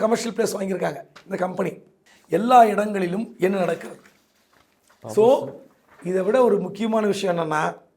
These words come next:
Speaker 1: இந்த கடத்தல் விவகாரத்தில் சம்பந்தப்பட்ட நபர்கள் அனைவரையும் இன்னும் விசாரிச்சுட்டு இருக்காங்க.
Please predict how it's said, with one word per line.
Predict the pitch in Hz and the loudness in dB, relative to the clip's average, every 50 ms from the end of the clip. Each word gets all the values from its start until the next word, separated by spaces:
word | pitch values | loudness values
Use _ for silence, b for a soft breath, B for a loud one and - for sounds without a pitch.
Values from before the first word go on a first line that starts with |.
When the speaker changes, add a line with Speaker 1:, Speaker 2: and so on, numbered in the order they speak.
| _ _ - | _ _ -12
Speaker 1:
இந்த | 165 165 165 156 - | -4 -4 -4 0 2
கடத்தல் | 165 180 202 208 - 240 233 208 180 | 2 2 2 0 -2 -4 -2 0 0
விவகாரத்தில் | 180 180 170 175 175 170 151 147 - - 180 202 202 - - - - _ _ _ _ _ _ - | 0 2 4 6 4 4 4 0 -4 -6 -6 -6 -6 -8 -16 -20 -20 _ _ _ _ _ _ -10
சம்பந்தப்பட்ட | - - 160 175 190 202 202 196 196 190 - 165 170 170 - 170 151 143 | -4 -4 -2 -2 0 -2 0 0 -2 -2 0 -2 -2 0 0 -2 -2 -2
நபர்கள் | 143 143 175 190 180 175 160 135 135 | -2 2 4 4 4 4 2 0 -2
அனைவரையும் | 147 165 180 170 160 147 139 143 160 190 202 - - - _ _ _ _ _ _ _ _ _ _ | -4 -4 -2 -2 -4 -4 -6 -8 -10 -10 -12 -12 -16 -20 _ _ _ _ _ _ _ _ _ _
இன்னும் | 175 180 190 185 175 165 | -6 -4 -2 -2 -2 0
விசாரிச்சுட்டு | - 185 185 180 - - 143 139 | 2 4 4 4 2 0 -8 -10
இருக்காங்க. | 143 147 139 139 | -8 -8 -8 -8